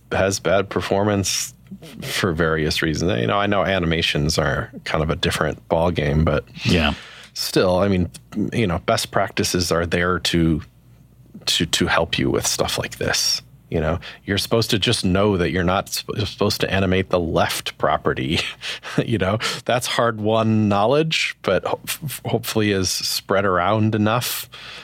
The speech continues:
Speaker 1: that you start to learn these things, and hopefully, even though you have a nice computer, you're still making good choices for people with lower-powered devices.
Speaker 2: If you want a good phone, the, to test on,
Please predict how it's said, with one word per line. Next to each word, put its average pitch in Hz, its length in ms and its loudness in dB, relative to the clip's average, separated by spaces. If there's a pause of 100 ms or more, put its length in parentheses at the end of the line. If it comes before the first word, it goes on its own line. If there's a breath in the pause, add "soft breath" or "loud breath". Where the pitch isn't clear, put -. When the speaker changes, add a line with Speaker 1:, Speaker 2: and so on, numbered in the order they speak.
(400 loud breath)
Speaker 1:
that 92 440 0 (240)
you 107 400 0
start - 280 0
to 90 100 2
learn 110 260 2
these 113 280 2
things, 113 420 2
and 78 120 0
hopefully, 104 380 0
even 123 300 2
though 156 140 4
you 107 160 2
have 101 140 2
a 95 60 2
nice 101 240 0
computer, 90 560 0
you're 90 180 0
still 95 300 0
making 87 380 2
good 85 180 0
choices 85 460 0
for - 160 -2
people 78 420 0
with 80 320 0 (640 loud breath)
lower-powered 82 1000 2 (140)
devices. 67 880 0
Speaker 2:
If 113 120 -6
you 127 100 4
want 127 240 4
a 92 40 -2
good 98 360 -2 (140)
phone, 127 640 2
the, 80 400 2 (380)
to 104 100 0
test 127 320 0
on, 135 220 0